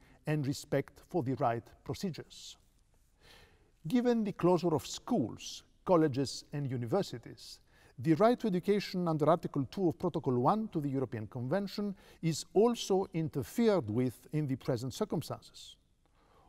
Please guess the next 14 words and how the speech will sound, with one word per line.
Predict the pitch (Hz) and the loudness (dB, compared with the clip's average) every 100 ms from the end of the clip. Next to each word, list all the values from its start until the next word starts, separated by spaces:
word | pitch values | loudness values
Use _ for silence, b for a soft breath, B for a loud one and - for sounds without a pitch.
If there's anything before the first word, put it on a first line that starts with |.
| _ | _
Although | 185 220 226 220 | 4 6 4 2
such | - 214 220 - - | 0 0 0 -4 2
closure | 226 117 101 90 | 4 4 -2 -10
seems | - 190 196 | -4 -4 -2
to | - | -2
be | 156 160 | 2 2
perfectly | - 185 185 196 - 165 151 131 - 107 | 2 0 0 0 -4 0 0 -2 -12 0
justified, | 202 190 254 - 107 101 107 - b b b b | 0 0 -4 -4 -4 -4 -10 -12 b b b b
efforts | 196 233 - 131 110 - - | 6 6 4 0 0 -8 -4
should | 165 110 | -2 0
be | 113 | -2
made, | 117 123 127 - b b b - | -2 -2 -4 -10 b b b -6
and | 147 143 | -4 0
are | 143 143 | 2 2